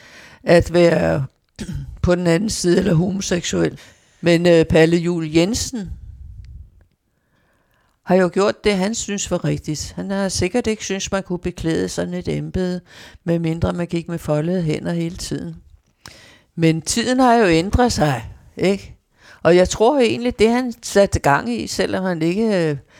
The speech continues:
mente det, det var jo så, at folk begyndte at se anderledes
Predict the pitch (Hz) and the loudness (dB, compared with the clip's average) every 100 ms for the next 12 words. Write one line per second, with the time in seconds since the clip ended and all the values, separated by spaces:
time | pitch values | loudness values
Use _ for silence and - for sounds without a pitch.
0 | _ - 156 196 277 - 220 180 _ _ | _ -2 0 0 -2 -2 -2 -4 _ _
1 | _ - - _ 208 202 180 190 240 233 | _ -20 -20 _ 4 6 6 6 4 0
2 | 196 202 208 - 190 202 190 - 220 190 | 2 4 2 2 2 2 0 -2 -2 -4
3 | 208 208 - - 202 180 156 214 240 214 | -4 -6 -4 -6 -4 -4 -2 -2 -2 -4
4 | - 156 - - | -4 -6 -8 -10